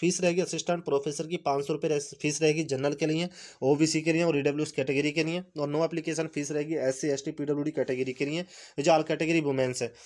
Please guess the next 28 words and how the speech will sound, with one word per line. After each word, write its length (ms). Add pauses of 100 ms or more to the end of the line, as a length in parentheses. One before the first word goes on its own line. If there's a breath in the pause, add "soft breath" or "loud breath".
(100)
तो 80
जो 120
इंटरेस्टेड 380
कैंडिडेट 300
हैं 80
इसमें 180
अप्लाई 240
कर 120
सकते 280
हैं 80
और 200 (140)
आप 180
रिलैक्सेशन 400
इसका 320
पढ़ 220
सकते 300
हैं 140 (320 loud breath)
कि 100
जो 100
आपको 320
इंटरव्यू 560
होगा 280
तो 100
आपको 220
टीडीए 380
नहीं 200
दिया 140
जाएगा। 340